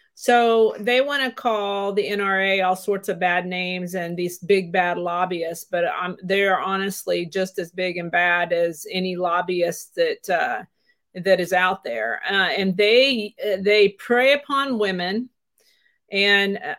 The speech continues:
they call for restrictions. More gun restrictions is the answer. More gun restrictions is the answer. They've gotten a little savvy in the past several years about, you know, realizing that that message isn't very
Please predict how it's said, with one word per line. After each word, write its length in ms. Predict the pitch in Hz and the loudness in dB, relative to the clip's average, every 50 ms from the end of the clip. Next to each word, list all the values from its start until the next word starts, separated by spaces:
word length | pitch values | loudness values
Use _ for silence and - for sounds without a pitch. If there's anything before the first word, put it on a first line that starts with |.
| - - | -8 -4
they 380 | 190 190 202 190 185 185 180 180 | 2 4 4 4 4 2 0 -4
call 460 | - - - 220 214 220 226 233 220 | -6 -2 0 2 2 4 2 2 0
for 200 | 226 - 254 247 | 0 0 0 0
restrictions. 800 | 240 226 220 - - - 202 196 196 - - 202 190 190 185 180 | 0 0 -2 -4 -2 -2 -2 -2 -2 -4 -6 -4 -4 -2 -2 -2
More 320 | 185 196 202 220 226 220 | 0 0 2 2 2 2
gun 240 | 208 208 202 202 190 | 2 0 0 0 -2
restrictions 800 | 185 185 180 - - 190 185 185 - - 190 180 180 180 175 196 | -4 -6 -6 -6 -6 -6 -6 -6 -6 -6 -6 -6 -6 -6 -6 -6
is 140 | 185 180 | -6 -4
the 200 | - 196 180 175 | -2 -2 -2 -2
answer. 320 | 175 170 170 170 - - 165 | -4 -6 -8 -8 -8 -8 -8
More 240 | 160 170 185 208 202 | -6 -4 -2 -2 0
gun 240 | 196 208 202 196 | 0 0 0 0
restrictions 580 | 202 196 190 - - 202 190 - - 208 185 170 | -2 -4 -4 -4 -4 -6 -6 -6 -6 -8 -6 -6
is 140 | 180 175 180 | -8 -8 -6
the 180 | 180 175 175 | -6 -4 -4
answer. 260 | 175 175 175 - 180 175 | -4 -6 -6 -8 -8 -6
They've 180 | 196 180 185 180 | -4 -4 -2 2
gotten 240 | 208 220 247 262 | 4 2 2 2
a 80 | 262 262 | 0 2
little 160 | 262 254 254 | 2 2 2
savvy 520 | 247 - - 240 208 208 214 220 226 233 226 | 2 2 2 4 6 6 6 4 4 2 0
in 80 | 208 | -2
the 60 | 202 190 | -2 -2
past 400 | - 208 202 190 190 190 - - | 0 2 4 4 2 0 -2 -2
several 280 | 202 185 180 190 190 | -2 -2 0 0 -2
years 420 | 185 185 180 185 180 185 190 185 185 | -2 -2 -2 -2 0 0 0 -2 -2
about, 360 | 180 185 185 180 180 - - | 0 2 2 2 2 0 -2
you 80 | 185 180 | -4 -4
know, 160 | 180 180 180 | -4 -2 0
realizing 640 | 180 208 214 220 214 214 202 202 202 190 196 196 185 | 6 8 8 8 8 8 4 2 2 0 -2 -4 -4
that 100 | 170 170 | -4 -6
that 220 | 175 160 156 190 | -6 -6 -6 -4
message 560 | 190 208 226 240 233 - 220 202 190 190 - | -2 0 0 0 0 0 -2 -2 -2 -2 -4
isn't 300 | 196 185 185 208 190 - - | -6 -4 -4 -4 -6 -6 -8
very 560 | 185 180 196 190 190 190 185 180 180 185 - | -6 -4 -2 0 0 0 0 -2 -4 -6 -8